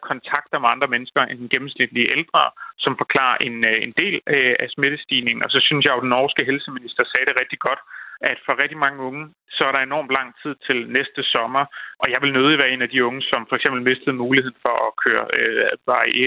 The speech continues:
risiko for at miste muligheden for at køre studenterkørsel. Så, øh, jeg tror ikke, det skal handle om, at generationer kaster bolde efter hinanden. Så tror jeg i hvert fald, vi er mange unge, der vil kigge på de ældre og sige, øh, "Tak for den klimakrise, I har efterladt." Det gør jo ikke, at vi går ud og siger, at ældre ikke skal have en mulighed for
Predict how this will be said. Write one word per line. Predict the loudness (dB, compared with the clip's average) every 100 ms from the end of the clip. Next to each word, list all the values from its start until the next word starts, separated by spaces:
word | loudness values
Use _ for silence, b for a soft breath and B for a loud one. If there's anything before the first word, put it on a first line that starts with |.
| 2
risiko | 2 -2 -2
for | 0
at | 2
miste | 0 0
muligheden | 2 2 0
for |
at | 0
køre | -2 0
studenterkørsel. | 0 0 -4 -4 -2 -2 -8 -10 B B B 2
Så, | 2 2 0 2
øh, | 2 2 2 0 0 0 0
jeg | 0 0
tror | 2 2
ikke, | 4 2 0 -2
det | -2
skal | 0 0
handle | 0
om, | 0
at | 0
generationer | 0 -2 -4 -4 -6 -4
kaster | -4 -2 0
bolde | 2 4 0
efter | 0 -6
hinanden. | -2 -4 -4 -10
Så | -8
tror | -2 0
jeg |
i | 0
hvert | -2
fald, | -4
vi | -2
er | -2
mange | -2 -10
unge, | -8 -4
der | -4
vil | -4
kigge | -10 -2
på | 2
de | 2
ældre | 2 0 -2
og | -2
sige, | -12 -4 0
øh, | 0 0
"Tak | -4 -2
for | -2
den | -4
klimakrise, | -6 -2 -2 0 0 0
I | 0
har | -2
efterladt." | 0 0 0 -4 B B
Det | 0
gør | 2
jo | 2 2
ikke, | 2
at | -2
vi | -2
går | 0
ud | 0
og | 0
siger, | 0
at | 2
ældre | 0 0 0
ikke | -2
skal | -2 -2
have | -2
en | -4
mulighed | -4 -2 -2
for | 0